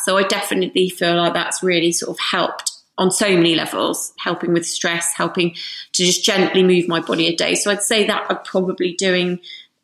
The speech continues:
you know, five, ten minutes of that a day, nothing too extreme. I really enjoyed getting up in the morning and finding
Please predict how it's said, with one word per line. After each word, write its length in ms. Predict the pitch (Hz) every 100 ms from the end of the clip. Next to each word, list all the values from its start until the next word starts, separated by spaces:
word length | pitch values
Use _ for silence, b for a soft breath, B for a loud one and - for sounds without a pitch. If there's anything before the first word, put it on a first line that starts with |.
| _ -
you 140 | 226
know, 200 | 165 165 - - -
five, 320 | 185 180 180
ten 280 | - - 190
minutes 560 | 190 190 - - - -
of 160 | 196 202
that 240 | 190 -
a 40 |
day, 200 | 202 202
nothing 560 | 247 359 - 202 180 - -
too 180 | - 190
extreme. 720 | - - 196 175 220 269 B B B B _
I 340 | 226 262 285 233
really 340 | 247 220 214 190
enjoyed 460 | 185 - 196 185 -
getting 340 | - 202 196
up 200 | 196 214
in 120 | 196
the 40 | 190
morning 420 | 196 190 185 180
and 100 | 185
finding 760 | - 190 196 190 190 180 180